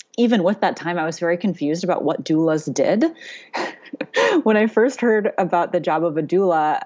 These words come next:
I said out loud, which is so embarrassing, "Well, what,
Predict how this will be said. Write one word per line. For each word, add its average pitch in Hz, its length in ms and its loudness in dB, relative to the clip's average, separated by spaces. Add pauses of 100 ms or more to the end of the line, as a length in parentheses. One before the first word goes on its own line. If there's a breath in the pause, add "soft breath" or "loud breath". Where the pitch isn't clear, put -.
I 175 140 2
said 160 440 0 (340)
out 185 200 2
loud, 151 300 0
which 160 140 -4
is 160 100 -10
so 170 180 -2
embarrassing, 156 720 -2 (460 soft breath)
"Well, 175 420 4
what, 175 400 -2